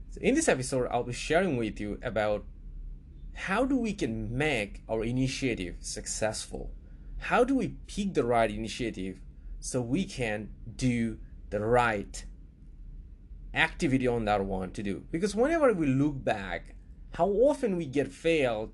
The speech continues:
to achieve our goal. Like an example, there are so many things I am getting it done right now. And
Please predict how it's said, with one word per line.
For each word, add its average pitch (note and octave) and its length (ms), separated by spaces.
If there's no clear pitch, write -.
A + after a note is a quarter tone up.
to A#2+ 80
achieve B2+ 380
our A#2 160
goal. G#2+ 360
Like B2+ 180
an A#2+ 80
example, D3 540
there A#2+ 100
are - 20
so E3 220
many D3 220
things C3+ 340
I C#3+ 220
am B3 120
getting A#2 260
it G#2 120
done G#2 380
right C3 280
now. A2+ 360
And D3+ 280